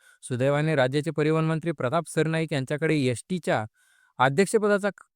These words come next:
कार्यभार देण्यात आला आहे. आता यापुढे तोच एसटी कर्मचाऱ्यांचे कुटुंब प्रमुख झाले असून त्यांनी या प्रकरणी लक्ष घालून सदरची रक्कम एसटीला व्याजासहित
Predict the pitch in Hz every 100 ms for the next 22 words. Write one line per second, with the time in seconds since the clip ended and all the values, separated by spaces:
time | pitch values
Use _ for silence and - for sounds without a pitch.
0 | _ _ _ - 151 190 214 202 196 139
1 | 143 180 156 127 113 110 - 127 127 156
2 | 165 156 127 160 165 175 - - 196 214
3 | - 156 139 - 175 156 156 147 147 151
4 | 147 _ - 190 151 - _ 160 208 208
5 | 220 165 143 143 135 131 139 165 - 113
6 | 110 _ _ _ _ _ _ _ - 170
7 | 190 220 226 - _ - 127 170 196 185
8 | - 170 180 160 - 165 135 139 151 160
9 | 170 196 160 127 - 143 160 151 139 -
10 | 196 202 180 131 131 151 - 151